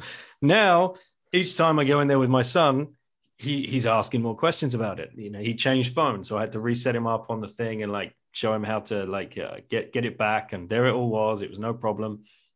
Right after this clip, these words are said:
We managed to pay again. And the last time we went in, he said, "Ah, I've had another guy come through and just paid me in Bitcoin." I'm like, "Shit, in this town? Like, <laughs> who is it? Dox him."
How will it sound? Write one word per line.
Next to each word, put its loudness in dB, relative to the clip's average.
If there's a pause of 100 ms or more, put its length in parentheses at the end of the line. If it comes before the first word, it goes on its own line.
We -6
managed 0
to -2
pay 2
again. -2 (300)
And -2
the 0
last 2
time 2
we 0
went 0
in, -2
he -4
said, -2
"Ah, 0 (200)
I've -8
had 2
another 2
guy 2
come -6
through -6
and -12
just -14
paid -2
me 0
in -2
Bitcoin." -4
I'm -16
like, -6
"Shit, -4 (300)
in -2
this 2
town? -4 (280)
Like, 0
<laughs> -2
who 6
is 2
it? 0 (840)
Dox 4
him." 4